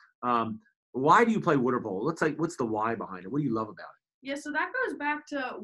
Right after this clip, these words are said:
Speaker 2: way, like, way when I was, like, twelve and under.
Speaker 1: Mm.
Speaker 2: So I would, Danny Trout and Sarah Hershey, there's some alumni that graduated from here. They had a huge part in my life. They would take me aside and they would work on me with, like,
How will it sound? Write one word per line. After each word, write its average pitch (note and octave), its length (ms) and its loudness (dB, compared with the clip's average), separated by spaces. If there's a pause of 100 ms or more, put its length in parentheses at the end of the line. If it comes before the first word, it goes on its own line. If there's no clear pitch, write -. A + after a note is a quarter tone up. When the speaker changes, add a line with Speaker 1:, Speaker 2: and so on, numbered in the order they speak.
Speaker 2:
way, A3+ 320 -6
like, G3 320 -10 (1000)
way A3 220 -6
when A3 180 -8
I G3+ 140 0
was, G3 160 -10
like, F#3 160 -18
twelve F#3+ 380 -12
and F3 100 -16
under. E3+ 340 -20 (140)
Speaker 1:
Mm. B2 80 -2
Speaker 2:
So G3 320 -6 (120)
I G#3+ 80 -6
would, A#3+ 200 -8 (520)
Danny C4 380 -8
Trout A#3 400 -4
and G3+ 100 -14
Sarah G3+ 260 -12
Hershey, G3+ 360 -12
there's G3+ 240 -12
some G#3+ 140 -12
alumni G3+ 560 -8
that G3 180 -12
graduated G3 680 -12
from G3 240 -16
here. F#3+ 220 -14
They G#3 140 -10
had A3 160 -10
a G3+ 100 -14
huge G#3+ 460 -16
part G3 220 -14
in G3 40 -20
my G3 160 -10
life. F#3+ 340 -18
They G#3+ 120 -10
would G#3+ 240 -8 (640)
take B3+ 220 -12
me B3+ 160 -10
aside G#3 600 -4
and G3+ 120 -12
they G3 180 -12
would F#3+ 340 -10
work G3+ 200 -8
on G3+ 160 -12
me F#3+ 200 -18
with, F#3 120 -16
like, F3+ 140 -18